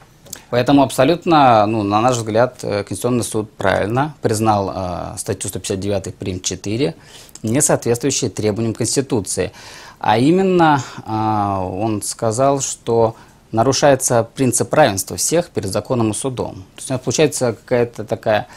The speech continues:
а, привилегия предоставляется предпринимателю. То есть ты предприниматель, ты имеешь право,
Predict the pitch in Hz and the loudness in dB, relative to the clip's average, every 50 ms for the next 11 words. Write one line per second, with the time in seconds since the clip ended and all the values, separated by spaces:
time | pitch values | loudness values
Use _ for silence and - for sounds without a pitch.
0 | - - - - - - - - - 101 104 101 95 - 117 113 113 123 135 151 | -14 -14 -14 -16 -18 -20 -18 -6 0 2 2 4 2 2 0 2 2 4 6 6
1 | 180 208 226 190 147 113 110 101 98 - 104 98 101 - - 120 127 156 170 175 | 8 8 8 6 6 4 4 4 2 0 -4 -6 -4 -4 -2 0 4 4 4 4
2 | 170 - 117 - 135 127 - - 147 143 139 120 98 - - 131 - - 170 156 | 4 0 -4 -4 -4 -4 -4 -2 0 0 2 0 0 -2 -4 -4 -2 -2 -2 -2
3 | - 151 135 - - 147 151 156 175 208 247 302 - - 107 95 - 147 156 170 | 0 -2 -4 -2 2 4 4 6 8 8 6 6 4 0 -4 -2 0 2 2 4
4 | 175 175 160 - - - 143 143 139 123 113 - | 4 4 4 2 2 4 4 6 6 6 4 4